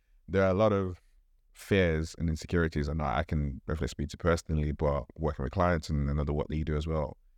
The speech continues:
that's all been real and relevant. And those fears and inse-, insecurities are the ones that keep people just stuck, even people who are rock bottom. So you had that conversation with her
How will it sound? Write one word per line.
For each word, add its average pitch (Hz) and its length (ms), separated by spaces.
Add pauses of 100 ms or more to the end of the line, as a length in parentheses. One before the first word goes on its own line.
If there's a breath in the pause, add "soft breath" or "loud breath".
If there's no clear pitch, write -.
(280)
that's 85 400
all 82 160
been 78 520
real 80 300
and 80 160
relevant. 73 440 (520)
And 90 220
those 113 140
fears 104 240
and 98 80
inse-, - 200
insecurities 90 520
are 80 40
the 82 80
ones 87 240
that 78 320
keep - 320
people 80 680 (500)
just - 380 (500)
stuck, - 300 (320)
even 95 280
people 92 360
who 92 140
are 80 360 (160)
rock 85 300
bottom. 65 460 (1700)
So 95 680 (280)
you 82 320 (200)
had 120 280
that - 140
conversation 82 560
with 76 140
her 76 320